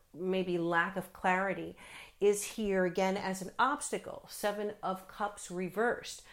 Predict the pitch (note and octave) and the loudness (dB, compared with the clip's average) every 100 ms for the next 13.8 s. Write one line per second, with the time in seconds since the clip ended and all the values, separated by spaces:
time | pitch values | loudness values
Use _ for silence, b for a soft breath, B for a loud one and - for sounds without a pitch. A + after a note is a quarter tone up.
0 | B B - D3+ - A#3 F#3+ - - B | B B -8 -4 2 4 4 2 -6 B
1 | B B - F#3+ F#3+ A3+ A3 A3+ G#3 G3 | B B -6 0 4 6 6 4 -2 -4
2 | - G#3+ G#3+ - F3+ F#3 F#3+ G#3 A3 G#3+ | 2 2 2 -2 -2 0 2 4 4 2
3 | - - G#3+ G#3+ - F#3+ F#3+ F3+ F3 - | -8 -4 -2 -2 -2 2 4 4 4 0
4 | B B B B - E3+ G#3+ G3+ G3+ G3+ | B B B B -6 4 6 8 6 4
5 | G3+ - G3 F3+ F#3+ F#3+ A3 G#3 - G#3 | 2 2 2 4 6 6 4 -2 -6 4
6 | G#3+ G#3+ G#3 F3 F3+ E3+ E3+ F3 - - | 6 8 4 2 2 4 2 0 -4 0
7 | G#3 B3 - F#3+ F#3 F3 E3 F3+ F3+ A3+ | 2 2 -2 -4 -4 -4 -4 -6 -4 -2
8 | G#3+ F#3+ - F3 F3 - G#3+ G#3+ G3+ - | -2 -2 -6 -6 -6 -8 -6 -6 -6 -8
9 | - G#3 G3 - F3 - - - A3 G#3+ | -4 -4 -4 -4 -6 -8 -14 -4 0 2
10 | G#3 G#3 G#3 B B - _ _ _ _ | 2 2 2 B B -20 _ _ _ _
11 | _ _ _ _ _ _ - - G#3+ D3+ | _ _ _ _ _ _ -6 0 2 2
12 | - - - - - - - - A#3 A3 | -4 -8 -10 -12 -18 -16 -14 -2 4 6
13 | G#3+ F#3 F3 E3 F3+ F3+ - | 6 4 0 2 2 2 -4